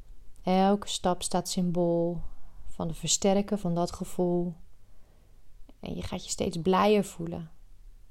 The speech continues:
Sterker ook wel. Het voelt krachtig. Die energie die dat geeft, voelt als dat je helemaal mag zijn wie jij bent.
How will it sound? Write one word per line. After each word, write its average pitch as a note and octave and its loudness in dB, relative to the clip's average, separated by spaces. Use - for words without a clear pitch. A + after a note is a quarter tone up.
Sterker G#3 2
ook E3 0
wel. E3+ -4
Het - -20
voelt - -10
krachtig. - 0
Die F3 -4
energie G3 0
die E3+ -4
dat G3+ 4
geeft, G3+ 4
voelt G#3+ 2
als F#3+ -6
dat F#3 -2
je F3+ -6
helemaal F#3 4
mag E3+ -2
zijn G3 4
wie E3+ 2
jij F3 6
bent. E3 -2